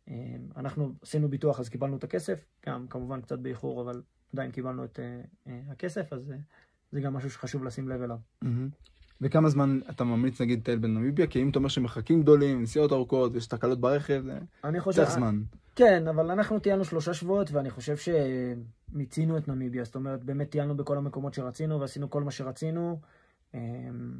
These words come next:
Speaker 1: ואפילו היה לנו איזה יומיים ספייר, אז, אה, נסענו לאיזשהו מקום רחוק, אה, ל-, לפישאי קניון, אה, למרות שכבר כאילו סיימנו את הסיבוב שלנו.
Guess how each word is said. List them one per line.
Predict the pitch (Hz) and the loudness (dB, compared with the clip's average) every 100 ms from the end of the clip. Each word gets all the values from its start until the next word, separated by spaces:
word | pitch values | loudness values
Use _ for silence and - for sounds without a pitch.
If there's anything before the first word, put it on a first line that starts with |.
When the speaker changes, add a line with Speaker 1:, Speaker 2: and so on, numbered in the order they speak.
| - - _ _ _ _ | -16 -20 _ _ _ _
Speaker 1:
ואפילו | 127 139 143 | -8 0 2
היה | 139 | 4
לנו | 143 143 | 2 -2
איזה | 131 127 123 123 | -4 -4 -2 -2
יומיים | 127 131 131 | -2 -4 -6
ספייר, | 120 - 143 151 139 | -8 -4 0 0 0
אז, | 120 127 | -4 -6
אה, | 123 | -6
נסענו | 120 117 139 135 | -6 -6 -6 -6
לאיזשהו | 131 131 127 123 127 | -6 -6 -6 -6 -8
מקום | 120 131 120 | -6 -8 -8
רחוק, | 107 135 - - | -8 -10 -8 -10
אה, | 131 123 120 | -8 -10 -12
ל-, | 123 120 123 120 - - - | -12 -12 -12 -14 -16 -20 -14
לפישאי | 120 120 117 110 139 135 127 | -12 -10 -10 -8 -6 -6 -4
קניון, | 160 170 156 175 - - _ _ - | -2 -2 -4 -6 -16 -20 _ _ -10
אה, | 123 | -8
למרות | 123 131 139 | -6 -4 -4
שכבר | 135 131 123 | -4 -4 -4
כאילו | 147 139 | -4 -4
סיימנו | 143 139 143 | -6 -6 -6
את | 127 | -6
הסיבוב | - 131 127 | -8 -8 -6
שלנו. | 135 123 120 | -6 -6 -8